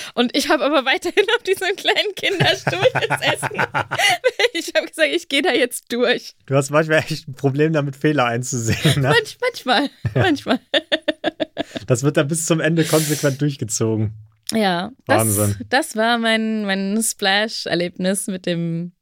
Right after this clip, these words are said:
Speaker 1: ja, mit dem schönen Kindertischset.
Speaker 2: Hast du da noch ein Foto von?
Speaker 1: Ja, ich glaube, ich muss mal gucken. Stimmt, das wäre eigentlich was für unsere Seite.
Speaker 2: Genau.
Speaker 1: Wie heißt unsere Seite nochmal, Marcel?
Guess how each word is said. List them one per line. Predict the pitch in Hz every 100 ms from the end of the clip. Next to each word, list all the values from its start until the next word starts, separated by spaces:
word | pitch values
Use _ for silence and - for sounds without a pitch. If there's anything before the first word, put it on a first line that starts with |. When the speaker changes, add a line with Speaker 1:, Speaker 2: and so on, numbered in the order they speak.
| _
Speaker 1:
ja, | 190 - _ _
mit | 185 180
dem | 196
schönen | - 196 202
Kindertischset. | 247 208 170 - 170 - 151
Speaker 2:
Hast | -
du |
da | 127 127
noch | 127
ein | 127
Foto | - 123 110
von? | 107 101 101 - - -
Speaker 1:
Ja, | 254 226 240 247
ich | 247
glaube, | - 240 269 277
ich | 233
muss | 285 269
mal | 226
gucken. | - 269 262 226 -
Stimmt, | - 269 220
das | 220 269
wäre | 349
eigentlich | 311 311 269 240
was | 269
für | -
unsere | 226 220
Seite. | 202 180 175 170 160 175 _ -
Speaker 2:
Genau. | 113 107 95
Speaker 1:
Wie | 220
heißt | 233 240
unsere | 254 254
Seite | 233 254 294
nochmal, | 302 311
Marcel? | 294 311 302